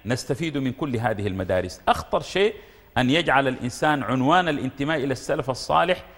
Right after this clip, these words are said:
حينما يجعل مر-، ال-، المشروعية إنما تستمد من رأي فقيه أو رأي مذهب أو اجتهاد إمام كائنا من كان.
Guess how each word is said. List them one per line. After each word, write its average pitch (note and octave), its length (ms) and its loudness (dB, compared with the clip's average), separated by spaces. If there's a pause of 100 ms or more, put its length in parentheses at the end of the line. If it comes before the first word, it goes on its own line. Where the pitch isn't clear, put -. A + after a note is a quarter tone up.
(280)
حينما C3 460 2
يجعل D3 420 4 (260)
مر-، B2+ 320 2
ال-، A#2 460 2
المشروعية C#3+ 1040 2 (600)
إنما D#3 380 2
تستمد D3 580 2 (320)
من A#2+ 100 0
رأي B2+ 380 2
فقيه D#3 520 -2 (100)
أو B2+ 120 4
رأي B2 280 2
مذهب C#3+ 520 0
أو C#3 120 4
اجتهاد A#2+ 600 -2
إمام D#3 380 4 (340)
كائنا A#2+ 360 2
من G#2 200 -4
كان. F#2 280 -4